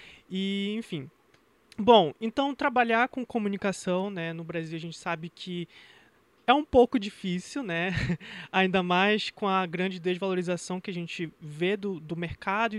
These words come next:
e de, dos profissionais mesmo, mesmo sendo um setor que é tão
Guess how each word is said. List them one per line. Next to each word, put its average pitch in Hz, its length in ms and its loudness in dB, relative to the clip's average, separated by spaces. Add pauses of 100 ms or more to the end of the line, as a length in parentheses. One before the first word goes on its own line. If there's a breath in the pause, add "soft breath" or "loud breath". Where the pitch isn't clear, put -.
(200)
e 240 100 -6
de, - 20 -6
dos 226 240 -6
profissionais 262 680 -2
mesmo, 185 480 -6 (360 soft breath)
mesmo 214 380 -2
sendo 220 480 -4
um 214 300 -4
setor - 420 -4
que 226 100 -4
é 196 40 0
tão 247 360 0